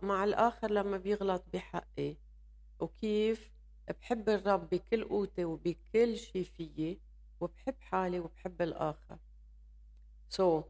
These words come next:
اليوم هاي السلسلة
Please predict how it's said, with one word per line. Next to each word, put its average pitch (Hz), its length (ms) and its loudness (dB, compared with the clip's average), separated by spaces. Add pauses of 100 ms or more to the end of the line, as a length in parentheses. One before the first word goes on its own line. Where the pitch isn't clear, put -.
(560)
اليوم 240 800 4 (480)
هاي 240 220 6
السلسلة 175 880 0